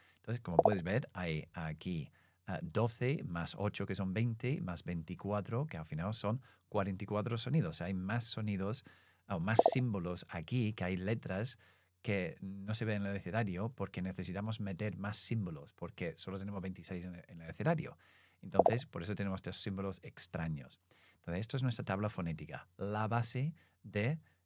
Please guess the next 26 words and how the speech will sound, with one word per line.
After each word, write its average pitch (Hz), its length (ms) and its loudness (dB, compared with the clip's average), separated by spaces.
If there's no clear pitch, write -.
convertir 95 800 0
el 85 120 -2
inglés 87 420 -2
en 101 100 -2
una 90 200 -6
lengua 90 280 -4
fonética, 92 460 0
es 76 120 -8
decir, 92 320 -4
que 85 120 -4
se 80 180 -2
lee 87 300 -4
como 87 220 -4
se 85 160 -6
pronuncia. 80 560 4
Yo 92 220 -4
a 92 60 -2
través 92 340 -2
de 95 80 0
estos 101 280 -2
símbolos 143 540 4
puedo 101 420 0
representar 87 640 -2
las 92 160 -4
palabras 101 460 -2
perfectamente 95 920 -4